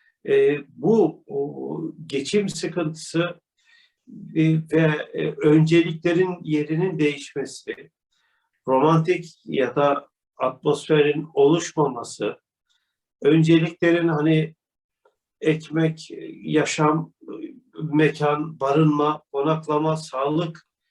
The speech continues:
gibi sebeplerden dolayı bu stresler,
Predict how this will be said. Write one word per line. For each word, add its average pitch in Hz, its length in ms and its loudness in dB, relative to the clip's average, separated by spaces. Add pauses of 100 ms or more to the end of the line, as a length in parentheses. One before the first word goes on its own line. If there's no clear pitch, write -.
(380)
gibi 156 260 -2
sebeplerden 160 880 -2
dolayı 135 520 -4 (1000)
bu 208 160 2
stresler, - 880 -6